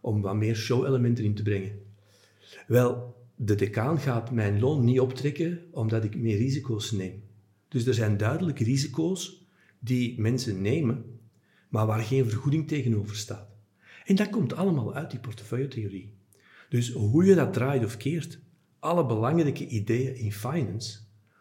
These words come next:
komen eigenlijk terug door het feit dat wij portfolio's kunnen maken. Dat gaat ook naar het, het waarderen van opties.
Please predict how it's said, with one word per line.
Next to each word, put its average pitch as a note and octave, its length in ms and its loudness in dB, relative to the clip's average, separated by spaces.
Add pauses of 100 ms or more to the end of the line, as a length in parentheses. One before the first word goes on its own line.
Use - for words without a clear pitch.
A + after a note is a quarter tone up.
(120)
komen F3+ 340 6
eigenlijk C3+ 400 0
terug D3 240 2
door A2 120 0
het G2+ 140 -2
feit - 300 -2
dat C3+ 180 -4
wij A2+ 180 -2
portfolio's B2+ 800 0
kunnen G#2 240 0
maken. G2 340 -4 (840)
Dat A2+ 140 -2
gaat C3 320 0
ook F3+ 260 0
naar C3 340 0
het, G#2+ 160 -8
het - 200 -2
waarderen A2 500 0
van G#2+ 180 -2
opties. - 680 -6